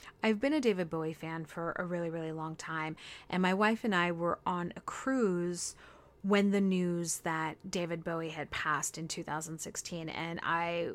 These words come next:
was completely devastated because he is the one artist that I wish I could have seen in concert, um, before he made the transition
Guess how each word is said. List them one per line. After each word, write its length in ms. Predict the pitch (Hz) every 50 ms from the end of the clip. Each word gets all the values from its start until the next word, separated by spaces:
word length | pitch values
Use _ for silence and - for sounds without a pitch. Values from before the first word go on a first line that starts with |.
| - _ -
was 220 | 196 185 - -
completely 440 | - - 190 - 240 233 - 202 214
devastated 640 | - 180 165 170 175 - - 175 165 170 170 170 180
because 460 | 175 165 - - 175 165 165 165 -
he 220 | - - 196 190
is 180 | 180 175 - - - -
the 180 | - 185 175 170
one 320 | 170 165 175 175 175 165 -
artist 440 | - 175 180 170 170 170 - - -
that 80 | 190 170
I 80 | 160
wish 260 | 160 165 170 - -
I 80 | 165 156
could 180 | - - 170 151
have 120 | 151 -
seen 600 | - - - 233 214 190 185 180 175 170 175 175 - - - - - - - - - - - - - -
in 200 | - 226 220 214
concert, 800 | 196 - 196 170 170 165 - - 160 160 156 - - - - - - - - - - - - -
um, 580 | - 175 170 165 160 160 160 160 156 160 175 202 - - - - _ _ - - - _ _ _ _ _ _ _ _ _ - 180
before 460 | 220 185 - - 196 175 170 165 170
he 480 | 165 - - 180 170 160 160 165 - -
made 280 | - 185 165 165 160
the 80 | 175 170
transition 760 | - - 170 165 156 160 160 - - - - - - 190